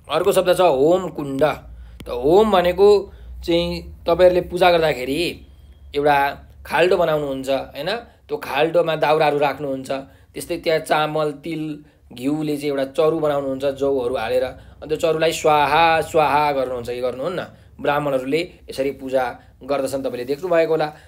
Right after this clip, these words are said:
त यो होम कुण्ड भनेको के हो त? त्यो जुन स्वाहा स्वाहा गर्नको लागि, होम गर्नको लागि बनाइएको एउटा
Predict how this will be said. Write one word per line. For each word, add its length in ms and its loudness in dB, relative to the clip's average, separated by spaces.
त 20 -2
यो 160 12
होम 240 4
कुण्ड 220 2
भनेको 280 4
के 100 0
हो 120 4
त? 60 -2
त्यो 420 -4
जुन 240 -4
स्वाहा 380 2
स्वाहा 320 2
गर्नको 360 -2
लागि, 320 0
होम 360 0
गर्नको 400 2
लागि 260 -4
बनाइएको 460 -6
एउटा 300 -2